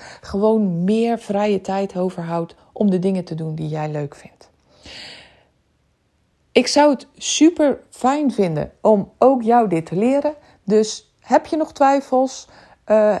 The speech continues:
wil je vragen aan me stellen? Stuur me even een mailtje, info at janineoskamp punt N L,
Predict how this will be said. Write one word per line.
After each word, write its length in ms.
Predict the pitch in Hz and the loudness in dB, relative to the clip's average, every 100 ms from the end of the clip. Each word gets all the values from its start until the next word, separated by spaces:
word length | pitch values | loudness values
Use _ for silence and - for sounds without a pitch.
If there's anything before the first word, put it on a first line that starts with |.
| - | -4
wil 280 | 180 202 277 | -2 2 2
je 140 | 277 | 2
vragen 380 | 254 240 233 - | 2 0 0 -2
aan 80 | 214 | -4
me 60 | |
stellen? 340 | 202 - 196 190 | -4 -2 -2 -2
Stuur 260 | - 254 | -2 -2
me 100 | 226 | -2
even 260 | - 180 180 | -2 -4 -2
een 80 | 190 | -2
mailtje, 520 | 220 214 214 185 185 - _ | -2 -4 -6 -8 -8 -12 _
info 380 | - 226 214 196 | -2 -2 -2 -4
at 220 | - 190 | -2 -4
janineoskamp 720 | - 185 180 - 190 - 165 | -4 -4 -4 -6 -12 -8 -8
punt 220 | 160 160 190 | -6 -6 -2
N 140 | 220 | 2
L, 180 | 240 | 2